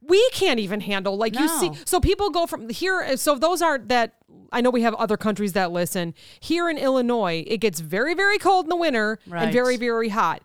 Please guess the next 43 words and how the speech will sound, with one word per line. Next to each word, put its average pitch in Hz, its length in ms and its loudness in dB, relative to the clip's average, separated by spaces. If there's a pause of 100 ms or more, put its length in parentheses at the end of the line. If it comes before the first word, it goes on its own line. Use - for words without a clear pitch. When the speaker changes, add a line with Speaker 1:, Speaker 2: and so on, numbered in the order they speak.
(140)
Speaker 1:
So - 140 0
what 247 160 2
we 269 120 -4
go 262 220 2
from 214 420 -2
with, 202 260 -2
like, 190 200 0
different 226 240 -4
posts 226 260 0
that 202 100 -2
we 196 80 -2
see 214 200 -2
are 175 120 0
people 190 240 -4
freezing 381 440 -2 (220)
to - 80 -4
people 240 300 -2
hot. 175 340 0
And - 140 -2
that's 277 180 2
Speaker 2:
Yeah. 311 60 2
Speaker 1:
when 294 160 2
it's, 233 120 -4
like, 202 240 0 (280)
eighty 294 200 0
degrees 277 640 0
or 247 80 2
forty 233 260 2
<laughs> 202 60 -6
degrees. 254 320 0
Like, 254 140 2
pe-, - 80 -4
you 190 60 -2 (280)
know, 262 60 6
Speaker 2:
Yeah. 262 60 6
Speaker 1:
there's, 262 160 4
like, 254 140 2
such 302 200 0
extremes, 262 520 -2
then 254 120 0
people 233 200 -4
complain 226 360 -2
immediately. 202 600 -4